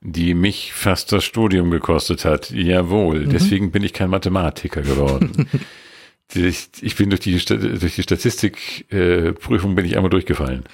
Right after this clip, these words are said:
Speaker 1: Das war das einzige Mal, dass ich das nicht, also nicht geschafft hab.
Speaker 2: Das war wirklich, nicht gegen dich jetzt, aber das war echt einfach. Weil das war so auf dem Niveau, so Statistik, wir haben ja einen Würfel und wir werfen ihn.
Speaker 1: <laughs>
Speaker 2: Was kann passieren?
Speaker 1: Ja,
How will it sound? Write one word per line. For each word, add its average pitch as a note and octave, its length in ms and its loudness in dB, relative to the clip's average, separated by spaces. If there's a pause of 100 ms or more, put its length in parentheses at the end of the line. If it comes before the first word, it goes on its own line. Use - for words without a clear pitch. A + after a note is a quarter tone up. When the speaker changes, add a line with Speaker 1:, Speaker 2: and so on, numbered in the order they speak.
(220)
Speaker 1:
Das - 140 -4
war G#2+ 100 4
das F#2 220 -2
einzige C3 360 0
Mal, A2+ 120 4
dass G2 120 0
ich G2+ 80 -2
das F#2+ 320 -4
nicht, G#2 240 -6 (500)
also F#2 160 -4
nicht F2+ 140 -4
geschafft - 320 -6
hab. - 200 -10 (280)
Speaker 2:
Das - 180 -10
war F2+ 100 -14
wirklich, G#2 380 -10 (420)
nicht D3+ 360 0
gegen C3 180 2
dich C#3 160 0
jetzt, A2+ 220 0
aber G2+ 200 -2
das - 200 -6
war B2+ 100 0
echt C3 220 -4
einfach. A#2+ 400 -6 (380)
Weil B2+ 100 2
das A#2+ 160 -2
war B2+ 160 4
so C#3+ 100 2
auf C#3 120 -2
dem B2+ 120 0
Niveau, C3 400 2
so C3 160 -2
Statistik, C#3 640 -2 (140)
wir A#2+ 120 0
haben C3 100 -2
ja B2+ 120 0
einen A2+ 140 -4
Würfel F#3 420 2
und C3 180 -2
wir A#2 140 0
werfen C#3 340 0 (100)
ihn. F#3 360 2 (260)
Speaker 1:
<laughs> E2+ 140 -4
Speaker 2:
Was D#3+ 240 0
kann F3+ 220 0
passieren? C3 520 -2 (560)
Speaker 1:
Ja, G#2+ 320 -2